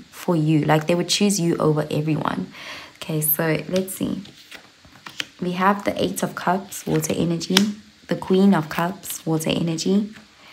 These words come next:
And we have the Six of Swords, air energy. So it does look like this is someone who's having to leave something behind in order to be with you. And they're happily making that decision. They're walking away from their old life,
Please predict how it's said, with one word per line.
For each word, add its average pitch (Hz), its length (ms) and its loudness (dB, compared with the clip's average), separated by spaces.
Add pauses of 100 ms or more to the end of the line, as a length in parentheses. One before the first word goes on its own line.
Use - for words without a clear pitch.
(220)
And 196 200 8
we 196 80 2
have 185 280 4
the 165 80 -4
Six - 340 -6
of - 100 -6
Swords, 156 500 0
air 165 200 0
energy. 156 320 0
So 170 160 2
it 196 220 2
does 262 200 8 (120)
look 175 160 0
like 151 240 4
this 196 220 -2
is 214 120 -2
someone 175 300 4
who's 160 180 -2
having 196 360 2 (120)
to 165 300 -2 (760)
leave 190 340 2
something 190 460 4
behind 151 640 2
in 160 180 0
order 156 240 2
to 151 160 -4
be 151 220 0
with 147 260 -4
you. 156 260 -4 (360)
And 180 240 4
they're 180 100 4
happily 220 460 4
making 165 380 2
that 151 140 -2
decision. 151 560 0
They're 160 120 2
walking 175 380 2
away 151 300 4
from 147 420 0
their - 240 -2
old 160 240 2
life, - 500 -2